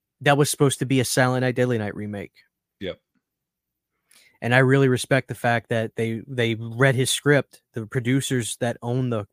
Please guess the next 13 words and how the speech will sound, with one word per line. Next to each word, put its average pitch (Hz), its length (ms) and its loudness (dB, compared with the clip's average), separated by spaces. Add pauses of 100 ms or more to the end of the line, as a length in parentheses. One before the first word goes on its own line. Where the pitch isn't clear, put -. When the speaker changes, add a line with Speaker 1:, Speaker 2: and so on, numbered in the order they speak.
Speaker 1:
rights 131 320 -2
to 131 100 -6
make 123 220 -4
that 127 180 -4
movie 104 300 -10
were 110 100 -8
like, 113 220 -8
"No, 143 120 -4
no, 175 100 -2
no, 180 80 -4
no, 180 120 -4
no. 156 280 -6
This, 123 160 -6